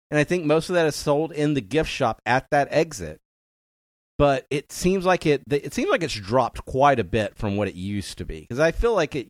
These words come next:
used to be all about Aerosmith, and now it's, it's not nearly as much. So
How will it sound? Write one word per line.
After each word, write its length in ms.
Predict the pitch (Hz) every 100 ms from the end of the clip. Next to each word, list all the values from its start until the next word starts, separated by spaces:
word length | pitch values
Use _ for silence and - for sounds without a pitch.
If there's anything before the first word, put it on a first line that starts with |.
| -
used 280 | 147 160
to 60 | 139
be 260 | 113 107 98 _ _ _ _ _ _ _
all 440 | 127 131 135 123
about 380 | 110 110 107 98 -
Aerosmith, 640 | 110 95 90 - 90 98
and 180 | 95 101
now 280 | 135 190 180
it's, 320 | 185 - - 147
it's 240 | 143 -
not 320 | 123 131 165 151
nearly 280 | 156 160
as 120 | 135 127
much. 280 | 139 -
So 420 | - 143 131 123